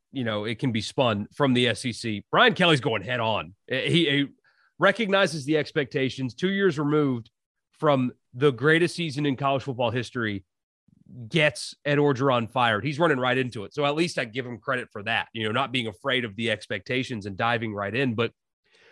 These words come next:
fit can work in, in two different ways, right? On one hand, I don't care about culture fit in terms of, can he say Tchoupitoulas? Or has he ever had a crawfish before? Like,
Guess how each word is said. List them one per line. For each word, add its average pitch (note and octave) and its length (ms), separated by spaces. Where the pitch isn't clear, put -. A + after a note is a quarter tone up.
fit - 300
can A3+ 180
work F3+ 300
in, C3 200
in B2 140
two D#3 140
different C3 260
ways, F#2 300
right? A#2 180
On C3+ 140
one F#3 160
hand, D#3 320
I F3+ 60
don't G#3+ 180
care F#3+ 280
about C3 340
culture E3 460
fit C#3 400
in C#3+ 100
terms C#3+ 360
of, B2+ 200
can F3 240
he D3+ 100
say C#3+ 220
Tchoupitoulas? B2 840
Or B2 160
has D3 260
he D3+ 360
ever E3+ 260
had C#3+ 360
a E3 80
crawfish D#3 640
before? A2+ 580
Like, C#3+ 320